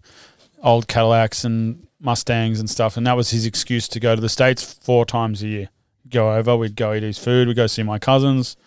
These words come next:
that live in Bakersfield, and then we'd do that, we'd go to San Diego, we'd do all the, you know, blah, blah, blah. But, like, that was our pilgrimage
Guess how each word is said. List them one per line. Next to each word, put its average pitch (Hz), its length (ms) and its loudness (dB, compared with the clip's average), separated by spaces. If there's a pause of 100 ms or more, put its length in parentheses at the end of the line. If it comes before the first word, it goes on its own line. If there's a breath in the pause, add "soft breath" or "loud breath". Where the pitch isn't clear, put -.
(280)
that 120 100 -4
live 120 180 2
in 117 100 2
Bakersfield, 131 800 4 (420 soft breath)
and 123 140 -2
then 117 100 2
we'd 117 140 0
do 123 140 4
that, 120 160 -2
we'd 113 80 -4
go 120 100 4
to 107 80 0
San 113 200 0
Diego, 135 460 6
we'd 123 140 0
do 120 120 2
all 117 140 6
the, 110 120 0 (160)
you 127 100 -2
know, 110 160 2
blah, 117 220 4
blah, 110 140 2
blah. 135 360 6 (500 soft breath)
But, 127 180 0
like, 127 240 4
that 160 160 4
was 147 160 4
our 127 140 6
pilgrimage 170 720 4